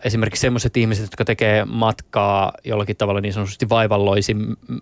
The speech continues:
vaivalloisemmin, niin vaikka polkupyörällä tai junalla tai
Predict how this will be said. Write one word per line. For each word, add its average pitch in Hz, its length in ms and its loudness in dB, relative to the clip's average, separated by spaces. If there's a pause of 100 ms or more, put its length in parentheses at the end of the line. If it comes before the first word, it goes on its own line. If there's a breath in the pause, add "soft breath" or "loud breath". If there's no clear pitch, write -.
(160)
vaivalloisemmin, 113 1000 2
niin 110 340 -2
vaikka 104 220 0 (180)
polkupyörällä 101 840 0
tai 101 520 0
junalla 98 500 0
tai 95 540 0